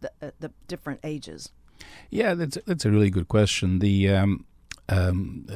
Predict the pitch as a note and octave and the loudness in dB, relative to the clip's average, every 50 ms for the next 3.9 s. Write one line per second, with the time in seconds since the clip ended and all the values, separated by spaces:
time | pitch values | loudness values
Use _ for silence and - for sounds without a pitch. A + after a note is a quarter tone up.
0 | - - - - A#2+ A#2 G#2 - B2 A#2+ A#2+ A2 - G#2 G2 G2 F#2 F#2 - - | -14 -6 -2 2 2 2 6 6 8 8 8 6 4 2 2 2 0 0 -2 -2
1 | A#2+ G2 - - - - B2+ A2+ - - - G#2 G2+ F#2 F#2 - - G#2 F#2+ F#2 | -4 -4 -2 -6 -2 2 2 2 4 4 4 4 4 4 2 0 0 -2 2 4
2 | B2 A#2 G#2 A#2+ A#2+ A2+ G#2+ A2 F#2+ G2+ G#2 A2 A#2+ A#2 G2 F2+ F2 E2+ E2+ G2 | 4 4 6 6 4 4 2 2 2 4 6 8 8 8 6 6 2 2 2 4
3 | F#2+ F2+ F2+ F2+ - _ - G2+ F#2+ F2 - - - G#2 F#2 F#2 F2 | 4 4 4 0 -2 _ 2 2 2 2 0 0 2 2 4 4 2